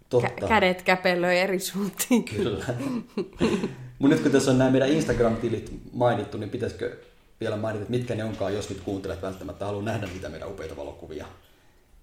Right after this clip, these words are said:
Speaker 1: Eli
Speaker 2: Niin,
Speaker 1: tää, eli
Speaker 2: mä
Speaker 1: niin,
Speaker 2: sa-,
Speaker 1: sano
Speaker 2: mä
Speaker 1: sinä
Speaker 2: sanoinkin,
Speaker 1: vain.
Speaker 2: että mun on, mun on Wadawa World, Wattawa World.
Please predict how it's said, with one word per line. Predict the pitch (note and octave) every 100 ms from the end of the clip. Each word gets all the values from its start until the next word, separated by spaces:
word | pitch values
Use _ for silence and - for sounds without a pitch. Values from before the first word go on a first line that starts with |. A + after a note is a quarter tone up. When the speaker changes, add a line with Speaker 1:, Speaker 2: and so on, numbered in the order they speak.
| -
Speaker 1:
Eli | -
Speaker 2:
Niin, | E4 D#4+ A3+
Speaker 1:
tää, | F3
eli | F3
Speaker 2:
mä | A3 D4+ B3+ - G#3
Speaker 1:
niin, | - A2+
Speaker 2:
sa-, | - - - -
Speaker 1:
sano | -
Speaker 2:
mä | -
Speaker 1:
sinä | C#4
Speaker 2:
sanoinkin, | C4+ A#3+
Speaker 1:
vain. | A3 G#3+
Speaker 2:
että | A#3
mun | C4 C#4+ A3
on, | - - -
mun | C#4 D#4 C#4
on | G#3+
Wadawa | B3 D4 B3+ A#3+ A#3+
World, | A3 A3 A3 G#3+ G#3 G3+ G3+ -
Wattawa | A3 A#3+ - G#3 G3 G3+ F#3+ F#3+ F#3 -
World. | G3 F#3+ F#3+ F#3 F#3